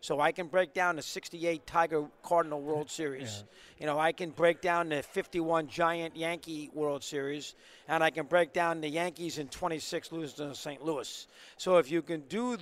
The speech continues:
Speaker 1: those things, and the Hall of Fame, and Ruth, and Gehrig, and DiMaggio, and all the Yankee scenario, and all the great players, Williams, if you can do that, that's half the battle with the baseball. So the baseball is not that difficult,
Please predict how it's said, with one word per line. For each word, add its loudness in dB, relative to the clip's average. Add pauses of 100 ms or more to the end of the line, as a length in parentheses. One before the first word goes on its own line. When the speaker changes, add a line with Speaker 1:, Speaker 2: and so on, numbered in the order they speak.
Speaker 1:
those 6
things, -4 (220)
and -2
the 0
Hall 4
of 0
Fame, -2
and -8
Ruth, 2
and -12
Gehrig, 4
and -16
DiMaggio, -2
and -6
all -4
the -8
Yankee -6
scenario, -4
and -4
all -4
the -4
great -4
players, 0 (320)
Williams, 6 (240)
if -2
you 2
can -6
do 0
that, 8 (340)
that's -4
half 2
the -2
battle 8
with 2
the -2
baseball. -4
So -4
the -6
baseball -2
is -2
not -2
that 0
difficult, -4